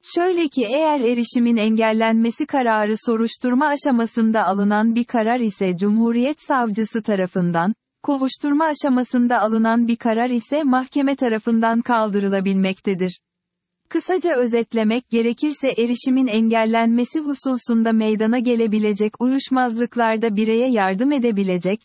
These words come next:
ve hukuki boyutu takip edebilecek olan avukat bilişim avukatıdır.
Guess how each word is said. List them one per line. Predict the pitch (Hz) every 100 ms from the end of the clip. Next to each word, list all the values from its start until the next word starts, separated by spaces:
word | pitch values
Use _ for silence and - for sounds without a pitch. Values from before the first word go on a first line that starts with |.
| 226
ve | 233
hukuki | 240 247 269 254 330 269
boyutu | 269 240 233
takip | 233 233 220 - 294
edebilecek | 269 247 214 214 208 240
olan | 233 220 208 196
avukat | 220 233 302 302 -
bilişim | 233 233 - 294
avukatıdır. | 214 196 - 180 180 185 _ _ _ _ _ _ - 220 208 190